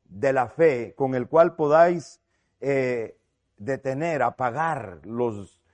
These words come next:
dardos de fuego del enemigo". Entonces, mis hermanos, debemos entender aquí algunas cosas. Primero, que la, que el escudo de la fe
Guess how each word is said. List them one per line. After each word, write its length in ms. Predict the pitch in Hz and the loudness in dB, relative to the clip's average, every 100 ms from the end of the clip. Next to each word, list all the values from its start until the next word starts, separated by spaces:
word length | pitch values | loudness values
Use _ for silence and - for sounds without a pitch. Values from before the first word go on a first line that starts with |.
| _ _ _ | _ _ _
dardos 800 | 110 107 165 190 190 165 156 127 | -16 0 4 4 2 2 2 2
de 140 | 131 | -2
fuego 560 | - 143 175 175 170 160 | -4 0 2 2 2 0
del 360 | 120 135 131 | 0 -2 -2
enemigo". 600 | 131 127 120 120 107 - _ _ _ _ _ _ _ _ _ | -4 -6 -6 -8 -10 -14 _ _ _ _ _ _ _ _ _
Entonces, 360 | 131 208 240 254 | 2 4 4 2
mis 160 | 220 | 2
hermanos, 420 | 196 175 214 220 | 2 2 2 2
debemos 380 | 180 180 214 196 | 0 0 -2 -2
entender 460 | 180 160 160 175 196 | -2 -2 -2 0 0
aquí 260 | - 185 | 0 0
algunas 480 | 185 165 180 190 170 | 0 2 -2 -2 -2
cosas. 500 | - 214 - - _ _ _ _ _ _ _ _ _ _ _ _ _ _ | -2 -4 -6 -16 _ _ _ _ _ _ _ _ _ _ _ _ _ _
Primero, 440 | 110 151 202 233 | -6 0 4 4
que 100 | 190 | 4
la, 640 | 196 160 143 117 - - _ _ _ _ _ | 6 8 8 4 0 -14 _ _ _ _ _
que 80 | 170 | 2
el 60 | |
escudo 460 | 165 156 - 285 285 | 2 0 -2 -2 6
de 100 | 262 | 6
la 140 | 175 | 6
fe 580 | - 175 160 113 127 160 | 2 -2 -2 -2 -8 -18